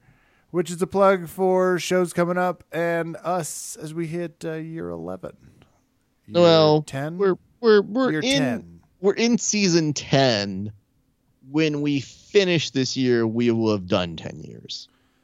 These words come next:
Speaker 2: So, yeah, it, it's a weird thing. I,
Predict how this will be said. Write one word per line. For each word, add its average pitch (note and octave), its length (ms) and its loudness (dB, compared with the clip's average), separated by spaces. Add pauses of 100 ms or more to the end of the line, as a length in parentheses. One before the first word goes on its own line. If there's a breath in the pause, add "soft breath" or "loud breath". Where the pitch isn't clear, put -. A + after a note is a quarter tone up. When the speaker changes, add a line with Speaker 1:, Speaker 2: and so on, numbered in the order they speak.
Speaker 2:
So, E2+ 600 -2 (260)
yeah, A#2 200 0
it, C3+ 180 -6
it's F3+ 160 0
a A#3 40 2
weird G3 460 2
thing. C3 180 2
I, F#2+ 140 -8